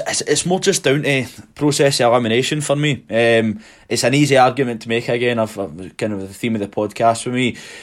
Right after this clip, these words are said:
and I just don't think that they're great, and I just can't relegate Accies, therefore that's why I've got them there. But the proverbial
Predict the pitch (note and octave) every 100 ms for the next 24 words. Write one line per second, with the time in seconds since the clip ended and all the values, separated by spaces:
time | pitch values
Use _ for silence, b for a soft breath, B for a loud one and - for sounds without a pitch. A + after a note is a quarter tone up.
0 | B - A2+ G#2+ G2+ - A2+ B2 - _
1 | _ _ _ _ _ _ _ G#2 C#3+ D3
2 | - D3 C3 A2 A2 - A#2 B2+ C3 -
3 | _ _ _ _ _ A#2 A2+ A2 G#2+ A2+
4 | - A2 G#2 F#2+ G#2 G2+ G2 G2+ G2 G2+
5 | - A2 G#2+ G#2 G2 - F#2+ F#2 F2+ -
6 | F2+ F#2 F2+ F#2 E2+ E2+ E2+ F#2 - A#2+
7 | A2+ _ _ _ _ A2+ A2+ F#2+ B B
8 | B - B2 C#3 D3+ D#3+ C#3+ G#2